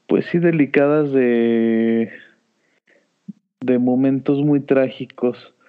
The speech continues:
O sea, por ejemplo, ay, estoy tratando de, de acordarme una historia que me contaron, pero no me acuerdo dónde es.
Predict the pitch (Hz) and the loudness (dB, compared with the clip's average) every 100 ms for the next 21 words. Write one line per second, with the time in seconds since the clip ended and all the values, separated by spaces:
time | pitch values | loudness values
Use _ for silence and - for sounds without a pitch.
0 | _ _ _ - 131 135 135 131 135 135 | _ _ _ -8 -4 -2 -2 0 -4 0
1 | 143 143 143 135 127 117 113 110 107 104 | 0 2 2 0 0 -2 -2 -2 -4 -8
2 | - - - 135 151 - - - - 139 | -14 -16 -10 -6 -6 -6 -10 -12 -12 -6
3 | 143 139 143 147 143 135 120 107 104 117 | -4 0 0 2 2 2 0 -4 -8 -8
4 | - - 131 135 143 151 147 - 143 143 | -6 -2 0 0 0 -2 -2 0 -2 0
5 | 143 127 120 117 127 127 131 135 127 131 | -2 -2 -2 -4 -2 -2 -2 -2 0 0
6 | 135 135 139 135 135 131 135 135 | -2 -2 -2 0 0 0 0 -4